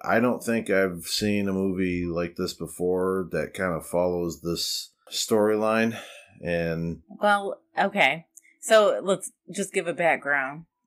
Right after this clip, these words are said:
Speaker 2: of, I'm gonna do a, a, a gist of the storyline. She is a medical student.
Speaker 1: Yes.
Speaker 2: She gets invited to a very exclusive, um,
Speaker 1: Swanky party.
Speaker 2: cocktail party,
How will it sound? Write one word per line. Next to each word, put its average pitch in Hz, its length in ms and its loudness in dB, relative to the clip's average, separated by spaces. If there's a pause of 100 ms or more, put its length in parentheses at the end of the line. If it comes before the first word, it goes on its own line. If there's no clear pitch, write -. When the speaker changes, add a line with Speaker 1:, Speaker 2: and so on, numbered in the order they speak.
Speaker 2:
of, 139 400 -8 (220)
I'm 202 180 2
gonna 208 240 4
do 190 140 4
a, 180 140 4 (120)
a, 165 320 6 (140)
a 160 120 2
gist 180 400 -4
of 151 100 -4
the 143 80 -12
storyline. 139 840 -6 (640)
She 190 440 0
is 160 600 -2 (120)
a 139 560 -2
medical 196 380 2
student. 160 460 -4 (640)
Speaker 1:
Yes. - 420 -10
Speaker 2:
She 208 200 0
gets 190 200 2
invited 175 460 2
to 170 180 -4
a 160 80 2
very 175 680 2
exclusive, 175 1040 -2 (260)
um, 139 600 -4
Speaker 1:
Swanky - 580 -4
party. 208 340 0
Speaker 2:
cocktail 185 260 2
party, 175 540 0